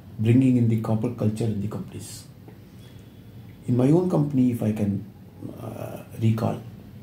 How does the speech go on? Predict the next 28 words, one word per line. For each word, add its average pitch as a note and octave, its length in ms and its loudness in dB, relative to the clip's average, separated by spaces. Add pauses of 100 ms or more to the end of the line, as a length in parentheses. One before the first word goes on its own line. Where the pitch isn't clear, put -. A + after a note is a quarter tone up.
(680)
when G#2+ 160 6
I A#2 100 6
joined, B2 340 2
it A#2+ 100 -6
was A2+ 120 2
a - 100 -8
small C3 220 0
private A2 360 0
limited G#2+ 240 0
company. - 320 -10 (1400)
When B2 120 6
I D3 100 8
say D3+ 180 2
small, D3 460 2 (440)
I A2+ 100 -2
am B2 100 0
talking C3 280 -2
with B2 100 2
reference A2 280 0
to D#3+ 60 0
number A2 280 6
of G2 100 -2
shareholders. - 680 -10 (180)
It's C3+ 100 -8
a C3 40 -4
private A#2 340 4
limited G#2+ 240 -2
company. - 320 -4